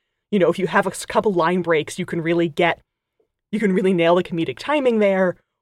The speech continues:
or it's used to be kind of annoyed but in a relatable sort of way, <laughs> or have these, these kinds of feelings around this. But in many cases, first of all, minimalist typography arises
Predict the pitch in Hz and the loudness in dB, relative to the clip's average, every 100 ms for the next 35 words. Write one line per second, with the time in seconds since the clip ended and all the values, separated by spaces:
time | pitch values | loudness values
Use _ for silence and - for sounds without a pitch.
0 | _ 226 190 175 175 196 196 190 - - | _ 2 4 2 -2 -4 -2 -2 -6 -10
1 | - 175 175 170 - _ _ - 175 202 | -6 -2 -2 -2 -6 _ _ -10 -4 -4
2 | - 196 190 180 175 185 196 196 185 175 | -2 -2 -2 -2 2 2 2 2 0 -2
3 | 180 170 151 165 175 180 - 180 170 170 | -2 -4 -2 -2 -2 -4 -2 -2 -2 0
4 | 170 165 165 - - 247 - 180 - - | 0 2 0 -2 -6 -4 -2 -2 -4 -2
5 | - 233 214 214 190 - 202 240 196 190 | 2 2 0 -4 -6 -6 -4 -2 -2 0
6 | 330 330 285 202 180 175 175 - _ - | 0 0 2 2 2 0 -2 -12 _ 0
7 | 247 247 247 359 359 208 185 196 180 - | 2 2 2 2 2 0 -2 -2 -6 -10
8 | _ - 269 339 381 240 180 - - _ | _ -4 -4 0 4 6 6 2 -4 _
9 | - 214 254 262 247 214 - 247 254 269 | -4 0 2 2 0 -4 0 2 2 0
10 | 214 175 170 214 269 202 180 | -2 0 0 2 0 0 -2